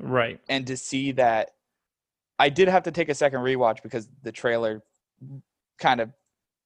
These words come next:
Speaker 2: formatted the movie differently in my head. But
Speaker 1: Right.
Speaker 2: understanding what it was and focusing on Leonardo's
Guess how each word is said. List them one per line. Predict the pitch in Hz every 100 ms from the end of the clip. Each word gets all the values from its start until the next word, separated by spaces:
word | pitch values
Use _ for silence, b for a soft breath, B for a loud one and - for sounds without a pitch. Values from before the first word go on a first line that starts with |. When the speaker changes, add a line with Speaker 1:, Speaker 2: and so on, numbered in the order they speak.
| _ _
Speaker 2:
formatted | - 156 139 131 127 117
the | 120
movie | 127 131 123
differently | 117 117 107 107
in | 101
my | 98
head. | 117 120 107 98 - b b b
But | 123
Speaker 1:
Right. | 113 113 - _ 151 151 -
Speaker 2:
understanding | 170 175 165 160 139
what | 139 139
it |
was | 127 127 123
and | 120
focusing | - 127 135 131 123 123
on | 120 117
Leonardo's | 131 127 123 127 127 123 113 110